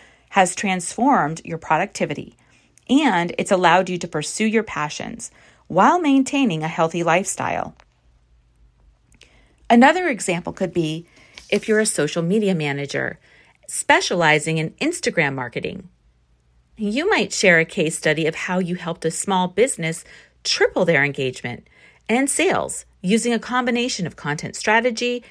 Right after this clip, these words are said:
hashtag optimization, or influencer collaborations. These are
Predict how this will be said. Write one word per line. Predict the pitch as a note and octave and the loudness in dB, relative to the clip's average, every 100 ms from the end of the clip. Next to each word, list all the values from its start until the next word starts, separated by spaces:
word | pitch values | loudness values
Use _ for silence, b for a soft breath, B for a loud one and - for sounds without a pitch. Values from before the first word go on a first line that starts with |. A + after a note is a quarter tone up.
| b b - | b b 0
hashtag | A#3 C4 - A#3 | 0 0 0 0
optimization, | A3+ A3+ A3+ A3 G#3 G#3+ A3 A3 A3 A3 b b _ | 2 0 0 0 4 4 4 0 -2 -6 b b _
or | - E3 E3 G3+ - | 0 2 2 0 -2
influencer | G#3 G#3+ F3 D#3 E3 F3+ | -2 -2 -2 -4 -2 -4
collaborations. | F3+ C#3 C#3+ F#3 B3 - D3+ D3 F#3 - - _ _ _ _ _ _ _ _ | 0 0 2 2 2 0 -4 -6 -10 -10 -14 _ _ _ _ _ _ _ _
These | - A3 E4 | -4 0 2
are | G4+ G4+ | 2 0